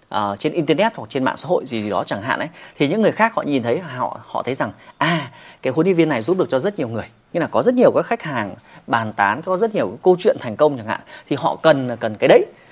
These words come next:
Còn việc bạn dẻo hay không thì nhìn nó sướng mắt thôi, chứ họ có tập dẻo đâu, <laughs> đúng không? Tập dẻo được giống như bạn thì họ thành huấn luyện viên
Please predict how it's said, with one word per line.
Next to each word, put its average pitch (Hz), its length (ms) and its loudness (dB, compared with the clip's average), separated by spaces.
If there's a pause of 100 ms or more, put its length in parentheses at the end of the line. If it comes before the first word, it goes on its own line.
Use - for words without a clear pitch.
(100)
Còn 123 120 -2
việc 127 160 0
bạn - 180 -2
dẻo 131 200 0
hay 120 80 -6
không 175 240 2
thì 123 60 -4
nhìn 135 220 2
nó 135 60 -4
sướng 190 280 2
mắt - 160 0
thôi, 185 160 2
chứ 202 200 -6
họ 180 260 4
có 170 60 -8
tập 165 200 -2
dẻo 120 200 -2
đâu, 175 200 4 (220)
<laughs> - 180 -20
đúng 208 200 0
không? 180 180 4 (340)
Tập 135 140 4
dẻo 135 220 2
được 117 120 -2
giống 131 180 0
như 185 80 2
bạn 170 220 4
thì 120 80 -10
họ - 120 -2
thành 120 140 -8
huấn 127 140 -4
luyện 196 100 -2
viên 170 260 4